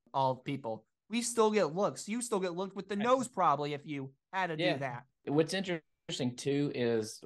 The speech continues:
Speaker 2: especially in my field, it's become a bit of an asset for me as well because people are so enamored. Oh my goodness. Usually what people, when I put my nose to the iPad, they think I'm kissing it. So a lot of times people say, "Are you kissing your iPad?"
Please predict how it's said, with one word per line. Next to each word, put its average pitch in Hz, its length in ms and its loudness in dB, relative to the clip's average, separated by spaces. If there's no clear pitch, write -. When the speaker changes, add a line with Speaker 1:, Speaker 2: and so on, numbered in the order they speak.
Speaker 2:
especially 202 380 2
in 156 60 6
my 123 120 2
field, 117 760 2
it's - 160 -10
become 147 360 0
a 123 60 2
bit 123 160 4
of 107 80 4
an 104 120 -2
asset 117 600 -4
for 98 200 -2
me 80 240 0
as 107 140 -4
well 107 500 0
because 147 680 0
people 113 420 -4
are 98 100 -4
so 101 500 -2
enamored. 104 680 -4
Oh 135 80 -2
my 127 140 0
goodness. 127 420 -2
Usually 170 340 2
what 131 180 2
people, 135 260 0
when 123 140 4
I 120 80 4
put - 180 -4
my 117 100 -2
nose 117 260 2
to - 40 -14
the 90 80 -10
iPad, 113 400 -2
they 101 100 -2
think 127 200 -2
I'm 104 100 -4
kissing 98 460 -4
it. - 160 -8
So 117 100 -2
a 117 40 0
lot 117 200 2
of - 60 -12
times 107 180 -2
people 110 300 -4
say, 113 160 -2
"Are 113 60 2
you 160 200 0
kissing 165 420 -4
your 147 140 -2
iPad?" 151 540 -6